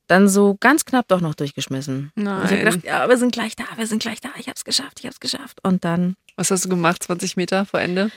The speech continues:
Speaker 1: Du, ich hab mal wieder es nicht geschafft, zurückzuschalten an der Ampel und bin wieder im zweiten Gang angefahren.
Speaker 2: Ja.
Speaker 1: Und dann hat's mal den Motor abgesoffen. Und das ist nicht das erste Mal passiert in dieser Führerscheinprüfung. Und bei diesem Mal hat dann der Prüfer gesagt, okay, aus.
Speaker 2: Okay,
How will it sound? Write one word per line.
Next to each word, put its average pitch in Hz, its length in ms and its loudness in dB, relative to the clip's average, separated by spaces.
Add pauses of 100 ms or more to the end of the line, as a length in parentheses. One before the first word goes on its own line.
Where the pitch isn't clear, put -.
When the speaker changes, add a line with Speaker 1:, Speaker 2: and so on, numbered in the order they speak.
(100)
Speaker 1:
Du, 233 120 6
ich 240 140 4
hab 233 100 4
mal 214 200 6
wieder 247 420 8
es - 140 0
nicht 233 180 4
geschafft, 226 460 4
zurückzuschalten 175 680 2
an 160 80 2
der 165 120 2
Ampel 170 200 2
und 190 80 4
bin 185 160 2
wieder 208 140 4
im 190 100 4
zweiten 170 300 0
Gang 180 240 2
angefahren. 165 500 0
Speaker 2:
Ja. 170 80 6
Speaker 1:
Und 151 60 4
dann 175 140 4
hat's 175 160 -2
mal 175 100 2
den 165 140 0
Motor 160 280 0
abgesoffen. 143 680 -6
Und 160 100 0
das 165 120 4
ist - 240 -2
nicht 190 200 4
das 190 100 -2
erste - 360 2
Mal 156 160 2
passiert - 340 -4
in 147 60 -4
dieser 143 180 -4
Führerscheinprüfung. 156 960 -2
Und 170 160 -4 (260)
bei 180 180 6
diesem 208 320 4
Mal 170 360 4 (640)
hat - 200 -4
dann 156 400 0 (160)
der 151 80 -4
Prüfer 151 400 -4
gesagt, 135 380 -6
okay, 120 340 -6 (160)
aus. - 500 -2
Speaker 2:
Okay, 147 360 -2